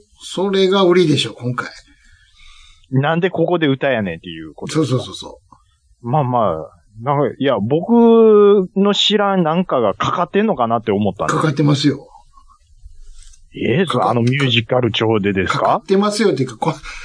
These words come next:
Speaker 1: だってこの間は千秋直美やったやんか。
Speaker 2: あー。
Speaker 1: 完全に。
Speaker 2: あー。
Speaker 1: それ、
Speaker 2: あー。
Speaker 1: それとあの、気づいてた？あ、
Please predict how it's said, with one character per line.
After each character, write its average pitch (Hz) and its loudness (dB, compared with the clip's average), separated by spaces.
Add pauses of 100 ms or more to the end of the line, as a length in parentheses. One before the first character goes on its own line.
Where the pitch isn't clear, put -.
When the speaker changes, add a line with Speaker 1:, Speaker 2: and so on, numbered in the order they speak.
(280)
Speaker 1:
だ 202 0
っ 202 0
て 160 0
こ 196 -2
の 190 2
間 190 0
は 175 4
千 185 0
秋 147 2
直 127 2
美 123 -2
や 117 -8
っ - -14
た - -20
や - -20
ん - -20
か。 - -16 (240)
Speaker 2:
あ 180 0
ー。 165 0
Speaker 1:
完 180 0
全 175 -2
に。 170 -4 (100)
Speaker 2:
あ 165 -2
ー。 - -6
Speaker 1:
そ 170 -2
れ、 175 0 (300)
Speaker 2:
あ - -2 (520)
ー。 - -20
Speaker 1:
そ 185 -2
れ 180 0
と 170 0
あ 160 2
の、 156 2 (720)
気 - -2
づ 285 4
い 269 2
て 269 4
た？ 131 -4
あ、 - -8